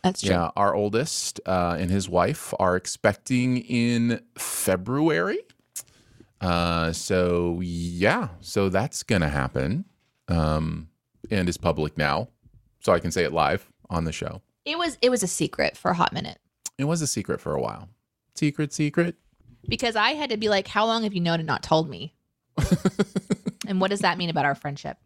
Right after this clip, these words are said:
Speaker 1: <laughs> I didn't really do that. I didn't really do that.
Speaker 2: It's not my secret to tell.
Speaker 1: I
Speaker 2: It's,
Speaker 1: know.
Speaker 2: I have to kind of, you know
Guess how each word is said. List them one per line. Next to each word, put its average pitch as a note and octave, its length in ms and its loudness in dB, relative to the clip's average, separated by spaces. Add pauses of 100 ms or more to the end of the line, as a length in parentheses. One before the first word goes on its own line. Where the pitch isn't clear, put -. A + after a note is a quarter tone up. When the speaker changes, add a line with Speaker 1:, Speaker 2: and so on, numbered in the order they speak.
(100)
Speaker 1:
<laughs> - 200 -14 (800)
I B3 120 4
didn't D4+ 200 -4
really C4+ 240 0
do G#3 160 -4
that. D#3 300 0
I E3+ 60 -4
didn't D#3+ 200 -8
really D#3+ 120 -20
do - 120 -20
that. - 120 -18
Speaker 2:
It's F#4 140 -6
not F4 160 2
my E4+ 120 2
secret F#4 340 -2
to D#4 80 0
tell. C#4 680 0
Speaker 1:
I A3 60 -2
Speaker 2:
It's, B3 120 -4
Speaker 1:
know. F3 160 2
Speaker 2:
I G3+ 120 4
have C#4 200 0
to D4 180 -2
kind C4 260 0
of, C4+ 240 -4
you B3 80 -2
know A#3 420 0